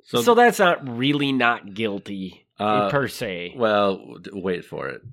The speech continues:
Speaker 1: <laughs> Wait for it.
Speaker 2: Okay.
Speaker 1: So, so the judge then said, "Okay,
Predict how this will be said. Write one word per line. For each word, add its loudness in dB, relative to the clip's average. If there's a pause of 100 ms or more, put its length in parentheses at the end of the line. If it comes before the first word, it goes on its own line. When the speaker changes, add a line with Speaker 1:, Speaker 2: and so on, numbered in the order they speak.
(200)
Speaker 1:
<laughs> 2 (680)
Wait -4
for -4
it. -8
Speaker 2:
Okay. 6 (640)
Speaker 1:
So, 2 (100)
so -4
the -4
judge 4
then 2
said, 2
"Okay, 2